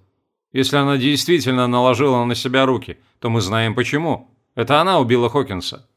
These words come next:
"Если и убила, то, видимо, не того", рассудил Деккер. "Это всё твои гипотезы", поморщился Нетти.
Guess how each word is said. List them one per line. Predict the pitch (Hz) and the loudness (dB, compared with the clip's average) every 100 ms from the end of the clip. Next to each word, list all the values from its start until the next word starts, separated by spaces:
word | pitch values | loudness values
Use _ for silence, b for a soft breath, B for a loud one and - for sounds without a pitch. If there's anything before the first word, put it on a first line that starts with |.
| _ _ _ _ _ _ _ | _ _ _ _ _ _ _
"Если | - 98 95 107 | -8 -6 -4 -4
и | 98 120 | -4 -2
убила, | 107 104 110 135 95 - _ | -2 -2 0 0 -2 -8 _
то, | 104 | -6
видимо, | 92 87 95 98 | -4 -4 -6 -6
не | 98 | -4
того", | 107 107 87 69 _ _ _ - | -2 -2 -4 -10 _ _ _ -8
рассудил | 107 104 120 101 101 | -4 -4 -2 -2 -4
Деккер. | 90 87 - 73 _ _ _ _ _ _ | -4 -8 -10 -16 _ _ _ _ _ _
"Это | - 117 127 | -4 -2 -2
всё | - 185 | 0 -2
твои | 156 170 | 0 0
гипотезы", | 151 151 120 110 98 87 82 - _ _ _ - | 2 0 0 0 -4 -4 -6 -10 _ _ _ -4
поморщился | 110 110 - 113 95 110 | -2 0 -4 -6 -6 -4
Нетти. | 104 92 - - 107 | -4 -6 -10 -18 -20